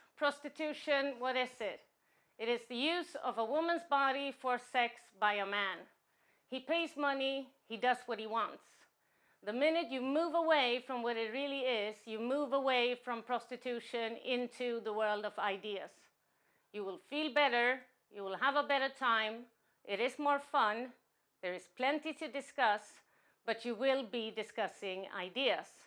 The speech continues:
not prostitution. Prostitution is not an idea.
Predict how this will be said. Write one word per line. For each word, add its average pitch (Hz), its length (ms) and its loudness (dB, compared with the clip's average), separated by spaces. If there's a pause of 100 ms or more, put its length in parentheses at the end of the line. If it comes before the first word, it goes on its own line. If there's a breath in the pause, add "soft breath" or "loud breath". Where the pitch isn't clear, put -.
(420)
not 202 320 -4 (320)
prostitution. 220 880 -6 (1000)
Prostitution 269 880 0
is 226 240 -4
not 277 380 4 (220)
an 214 160 -6
idea. 190 400 -4